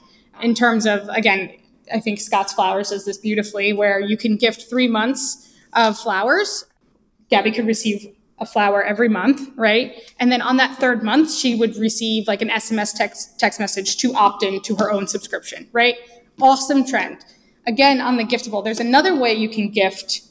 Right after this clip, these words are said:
through Smarter that I think brands are really taking advantage of right now, and that is on your next order, right? So again, we kinda talk about engaging your customer. So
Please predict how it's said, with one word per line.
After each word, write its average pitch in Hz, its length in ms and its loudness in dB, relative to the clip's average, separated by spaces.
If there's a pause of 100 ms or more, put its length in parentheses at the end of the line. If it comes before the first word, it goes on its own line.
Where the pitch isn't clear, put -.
(220)
through 254 220 0
Smarter 214 500 2
that 190 340 -2
I 208 120 2
think 196 240 -6
brands 208 240 2
are 196 80 2
really 202 240 -2
taking 202 320 -4
advantage 185 340 0
of 185 160 -4 (120)
right 202 220 -2
now, 214 440 2 (220)
and 233 140 2
that 226 300 2
is 214 340 -2
on 220 300 2
your 214 140 0
next 208 360 0
order, 214 520 -6
right? 226 360 2
So 233 800 0
again, 220 280 2
we 226 80 -2
kinda 247 200 0
talk 226 240 0
about 220 280 2
engaging 214 460 0
your 208 120 0
customer. 254 500 2
So 226 420 0